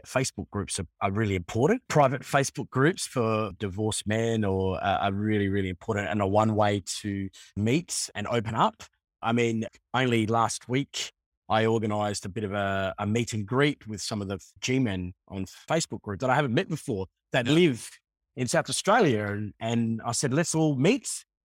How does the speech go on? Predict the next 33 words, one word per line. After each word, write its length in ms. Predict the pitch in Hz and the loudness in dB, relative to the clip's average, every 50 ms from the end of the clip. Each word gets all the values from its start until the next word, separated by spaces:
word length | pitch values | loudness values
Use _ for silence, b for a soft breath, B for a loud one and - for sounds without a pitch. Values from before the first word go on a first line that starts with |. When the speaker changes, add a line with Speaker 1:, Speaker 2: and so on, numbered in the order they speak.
| _ _ | _ _
Speaker 1:
And 160 | 139 120 107 | 0 0 2
Speaker 2:
Yeah. 60 | 110 | 4
Speaker 1:
we 100 | 135 147 | 4 6
all 140 | 160 151 139 | 6 6 4
met 320 | 135 147 170 185 180 - - | 4 4 4 4 2 0 -4
and 240 | - 123 127 123 123 | -4 -2 -2 -2 -2
we 120 | 135 135 | -2 -2
shared 320 | 113 - - - 156 151 139 | -2 -2 0 2 4 4 2
a 60 | 123 | 2
drink 420 | 107 - 135 156 180 180 180 165 - | -2 0 0 2 2 2 0 0 -2
and 200 | - 127 123 - | -4 -4 -2 -2
shared 200 | - - - 151 | 0 2 2 2
our 100 | 143 127 | 2 2
stories. 800 | 120 - - - - 170 175 175 180 180 180 175 175 180 170 - | 0 -2 -6 0 2 4 6 6 6 6 4 4 2 0 0 0
And, 160 | 156 143 143 - - _ _ _ | 0 0 -2 -2 -4 _ _ _
but 100 | - 170 | -6 -4
now 220 | 151 175 196 196 180 | 0 2 4 6 6
I've 160 | 170 156 - | 6 6 6
got 240 | - 165 165 - - _ | 4 4 4 4 2 _
a 100 | 135 127 | -8 -2
bigger 220 | - 165 147 151 | -2 0 0 0
circle 320 | 143 - 160 151 - 139 135 | 0 0 -2 -2 0 -2 -4
of 60 | 120 | -2
friends, 420 | - 131 110 92 80 - - - - _ _ _ _ _ _ - | -2 -2 -2 -2 -4 -6 -8 -8 -10 _ _ _ _ _ _ -4
and 220 | 143 127 127 117 | -2 0 0 0
so 200 | - - 170 151 | 4 6 6 6
do 100 | 131 135 | 6 6
they. 420 | 113 123 113 113 127 165 208 269 - _ _ _ _ _ _ - | 6 6 6 6 6 6 4 2 2 _ _ _ _ _ _ -4
And 120 | 127 131 | -2 0
we 140 | 139 143 151 | 2 4 4
all 200 | 165 170 170 160 | 6 6 6 6
opened 300 | 156 151 143 - 131 117 | 6 4 4 2 -2 0
up 160 | 113 101 78 | 0 -2 -2